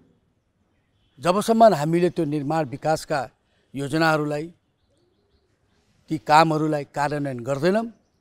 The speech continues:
तबसम्म यी अघि त्यो भिडियोमा आएको थियो नि, बाटै बनाएको छैन, यो भएन, नाली भएन, यी यस्ता कुराहरू आइरहन्छन् र यी कुराहरू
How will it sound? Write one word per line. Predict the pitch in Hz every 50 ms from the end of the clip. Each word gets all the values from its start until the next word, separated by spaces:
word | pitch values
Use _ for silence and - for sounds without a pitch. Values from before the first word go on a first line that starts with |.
| _ _ _ _ _ _ _ _
तबसम्म | - 143 143 151 - - 131 135 147 170 226 220 - _ _ _ _ _ _ _ _ _ _ _ _ _ _ _ _ _ _ _ _ _ _ _ _ _ _ _ -
यी | 156 147 143 139
अघि | 127 135 143 135 135 123
त्यो | 117 131 113
भिडियोमा | 110 113 123 117 151 143 139 127
आएको | 127 113 117 107 113 127 123
थियो | - 160 165
नि, | 151 131 107 - _ - 226 101 95 - _ _ _ _ _ _ _ _ _ _ _ _ _ -
बाटै | 123 123 123 - 151 156
बनाएको | 143 135 127 131 131 123 -
छैन, | 127 123 120 123 139 147 _ _ _ _ _ 233 226 _ _ _ _ _ _ _ _ _ _ _ _ _ _ _ _ _ _ _ _ -
यो | 117 120 135 151
भएन, | 151 139 120 127 123 120 120 123 139 - _ _ _ _ _ _ _ _ _ _ _ _ _ _ _ _ -
नाली | 117 104 98 101 120 147 165
भएन, | 135 127 127 117 117 127 143 - _ _ _ _ _ _ _ _ _ _ _ -
यी | 160 190 180 165
यस्ता | 151 - - 165 156
कुराहरू | 147 - - 139 135 131 131 131 143 - -
आइरहन्छन् | 127 143 151 143 139 131 120 - 139 - 170 - _ _ _ _ _ _ _ _ _ _ _ _ _ _ _ -
र | 135 139 139 139 135 - - - _ _ _ _ _ _ _ _
यी | 160 196 220
कुराहरू | - - - 175 175 190 180 160 156 143 151 165 180 175 175 180